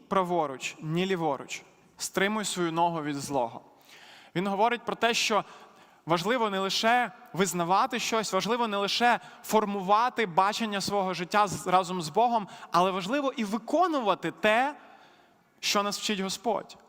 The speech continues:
Часто нам це найважливіше. Нам легко вивчити щось, зрозуміти якісь правила життя, але найтяжче — це жити,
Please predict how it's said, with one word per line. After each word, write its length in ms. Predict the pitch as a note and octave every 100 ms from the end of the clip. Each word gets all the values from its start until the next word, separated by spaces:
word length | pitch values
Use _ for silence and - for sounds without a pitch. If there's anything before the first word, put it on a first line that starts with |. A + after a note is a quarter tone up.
| _ - - -
Часто 300 | - A#3 A3+
нам 140 | A3 G#3+
це 120 | G#3
найважливіше. 680 | F#3+ F#3 E3+ F3 E3 C#3+ F3
Нам 160 | G3+
легко 320 | A3+ C4 A#3
вивчити 500 | F#3+ B3+ E4 C#4+ A#3+
щось, 300 | A3 - G#3
зрозуміти 540 | E3 F3 F#3 A3 B3 G#3+
якісь 260 | F#3+ G#3
правила 560 | - G#3 G#3 B3+ A#3+ A3+
життя, 420 | F3+ F#3+ A#3+ B3 G3
але 320 | G3 G#3+ G#3 - -
найтяжче — 720 | F#3 G#3 A3+ - A#3+ C4 - A#3
це 160 | - G#3
жити, 500 | E3 B3 D#4 - B2+